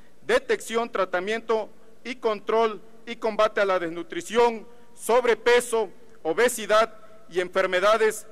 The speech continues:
crónico-degenerativas. Pro-, por ello,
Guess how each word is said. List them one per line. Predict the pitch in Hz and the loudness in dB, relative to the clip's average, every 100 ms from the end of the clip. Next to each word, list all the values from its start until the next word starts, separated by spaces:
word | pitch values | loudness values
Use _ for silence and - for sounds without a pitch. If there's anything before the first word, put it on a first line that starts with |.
| - | -8
crónico-degenerativas. | 208 226 233 226 220 214 180 180 175 165 - 202 165 131 - - - - - | 0 0 0 -4 -2 0 -2 -2 0 0 -2 -4 -6 -8 -14 -20 -20 -20 -16
Pro-, | - 196 202 - | -4 -4 -4 -4
por | 196 | 2
ello, | 254 220 | 2 0